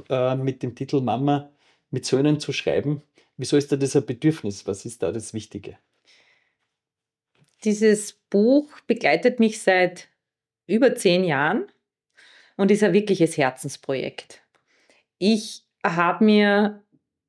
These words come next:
Speaker 2: immer wieder gedacht, das, was ich da jetzt hier erlebe, ist schon, das muss man festhalten, weil das ist schon sehr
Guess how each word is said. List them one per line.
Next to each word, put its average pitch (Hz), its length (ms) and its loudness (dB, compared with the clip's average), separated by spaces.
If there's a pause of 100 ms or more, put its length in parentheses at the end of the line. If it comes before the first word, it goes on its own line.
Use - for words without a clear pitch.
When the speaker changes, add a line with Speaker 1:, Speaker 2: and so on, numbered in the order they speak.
(120)
Speaker 2:
immer 269 400 6
wieder 254 200 6
gedacht, 202 600 2
das, 208 160 2
was 208 120 2
ich 208 140 2
da 196 80 4
jetzt 202 260 4
hier 202 160 4
erlebe, 190 380 4
ist - 240 0
schon, 190 220 4
das 202 140 2
muss 202 140 4
man 214 140 4
festhalten, 185 720 2
weil 180 180 4
das 175 180 -2
ist 190 120 -2
schon 190 300 0
sehr 180 480 2